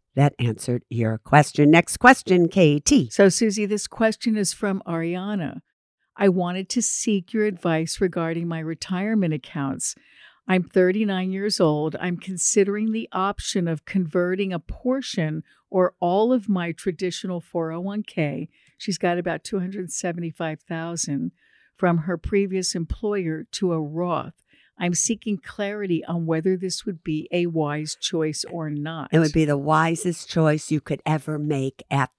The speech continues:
Speaker 1: the age of thirty-nine.
Speaker 2: Why?
Speaker 1: Because she has so many compounding years left, K T, until she's got at least thirty or more, until she's gonna wanna take this money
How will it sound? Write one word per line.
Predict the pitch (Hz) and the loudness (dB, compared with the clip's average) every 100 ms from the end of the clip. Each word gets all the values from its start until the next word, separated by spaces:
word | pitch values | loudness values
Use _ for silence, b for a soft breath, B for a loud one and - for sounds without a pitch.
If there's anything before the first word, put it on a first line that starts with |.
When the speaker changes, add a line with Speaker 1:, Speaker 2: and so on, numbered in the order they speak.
| - | -4
Speaker 1:
the | 143 - | -2 0
age | 135 131 123 - | -2 0 -4 -4
of | 131 131 | -4 -4
thirty-nine. | - 131 123 120 127 - _ 131 123 110 92 123 | -4 -2 0 -2 -4 -6 _ -4 -2 -2 -2 -4
Speaker 2:
Why? | 170 190 190 - B B - | -4 -4 -8 -12 B B 0
Speaker 1:
Because | 151 143 - 151 143 135 - - _ _ | 2 2 -2 -2 -2 -4 -8 -12 _ _
she | - 170 | -2 2
has | 156 139 | 4 2
so | - 170 180 | 0 2 2
many | 190 185 175 151 131 | 2 0 2 2 2
compounding | - 160 160 160 156 151 147 147 | -2 -4 -2 -4 -8 -6 -4 -4
years | 143 143 135 123 | -2 -4 -6 -6
left, | 127 139 92 - - - _ | 0 0 0 -6 -20 -20 _
K | 113 101 | -8 -6
T, | - 82 76 - _ b b b b - | -8 -12 -12 -18 _ b b b b 2
until | 156 147 170 156 | 4 4 2 0
she's | - - | -4 -4
got | 160 | -4
at | - | 0
least | 202 220 - | 0 0 -2
thirty | 160 175 190 135 151 _ _ _ b b b b | 2 2 2 -2 -4 _ _ _ b b b b
or | 160 156 | 6 6
more, | 151 165 151 143 - | 4 2 0 -2 -4
until | 156 165 160 | -4 -4 -6
she's | 151 - | -8 -4
gonna | 160 151 | -2 -2
wanna | 151 147 135 | -2 -4 -4
take | - 170 - | -2 -2 -2
this | 139 127 151 | -6 -4 -2
money | 143 135 | -2 -2